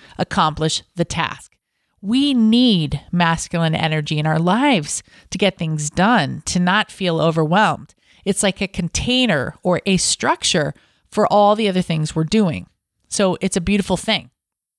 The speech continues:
Feminine energy, in contrast, is more flowy and fluid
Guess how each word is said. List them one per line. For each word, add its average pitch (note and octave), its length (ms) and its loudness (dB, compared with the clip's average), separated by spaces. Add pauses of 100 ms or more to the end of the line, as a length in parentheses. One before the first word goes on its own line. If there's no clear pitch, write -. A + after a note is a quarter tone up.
(320)
Feminine B3 760 -2
energy, D3+ 600 -4
in E3 140 0
contrast, C#3+ 760 -2 (400)
is G3 180 0
more F#3 220 2
flowy A3+ 840 0 (280)
and D#3 240 0
fluid A3+ 880 2